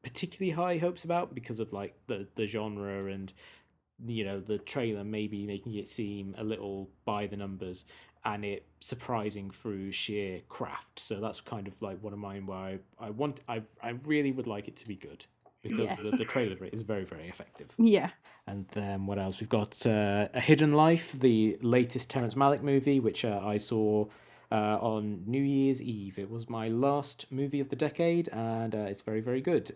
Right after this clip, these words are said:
Speaker 1: for people who aren't as into later Malick as I am. His kind of, like, digital experiments and, you know, kind of, like, the woo wavy camera work and, you know, the kind of the, the plotness of his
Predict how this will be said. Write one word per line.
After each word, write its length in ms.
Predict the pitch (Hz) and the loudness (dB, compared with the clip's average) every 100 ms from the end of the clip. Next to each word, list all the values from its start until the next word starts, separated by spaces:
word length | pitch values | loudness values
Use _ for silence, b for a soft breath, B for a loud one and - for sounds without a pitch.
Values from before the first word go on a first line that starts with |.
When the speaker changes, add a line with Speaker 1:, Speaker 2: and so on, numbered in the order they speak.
| 123 | -8
Speaker 1:
for 180 | 120 101 | -4 -4
people 360 | - 110 117 | -2 -2 -2
who 360 | 110 110 110 107 b b b b _ _ _ _ _ - | 0 2 2 -2 b b b b _ _ _ _ _ 2
aren't 340 | 131 135 135 | 4 4 4
as 200 | 123 110 | 2 0
into 600 | - 123 123 - 131 127 123 - _ _ - | 0 -4 -4 0 2 0 -2 -10 _ _ -4
later 420 | 120 131 127 135 | 0 2 0 -2
Malick 420 | 131 135 135 135 | 0 0 0 0
as 160 | 131 120 | 0 0
I 160 | 131 135 | -2 0
am. 240 | 139 143 | 0 -2
His 200 | 110 98 | -2 -6
kind 260 | - 101 95 | -6 -6 -6
of, 80 | 101 | -4
like, 240 | 95 92 b b b - | -6 -6 b b b -2
digital 340 | 131 123 117 | -2 0 -2
experiments 760 | 110 - 107 104 104 101 - 110 | 0 0 0 0 -2 -4 -4 -4
and, 240 | 95 95 | -4 -4
you 80 | 95 | -4
know, 160 | 92 | -4
kind 240 | 95 107 98 | -6 -6 -4
of, 80 | 98 | -4
like, 160 | 101 | -4
the 120 | 104 101 | -4 -4
woo 360 | 147 175 175 147 | -4 -2 -2 4
wavy 440 | 143 143 139 131 | 4 4 2 0
camera 340 | 127 127 120 110 | -2 -4 0 2
work 360 | 107 101 101 | 4 2 0
and, 240 | 113 98 - | -4 -4 -6
you 60 | |
know, 160 | 101 98 | -6 -2
the 140 | 107 | -4
kind 280 | 107 113 107 | -2 -4 -4
of 240 | 107 - 101 110 | -6 -8 -14 -8
the, 140 | - 104 | -2 0
the 140 | 110 | -2
plotness 800 | - - 131 127 120 117 113 107 | -6 0 0 0 -4 -2 -2 -2
of 140 | 110 - | -4 -2
his 240 | 110 | -4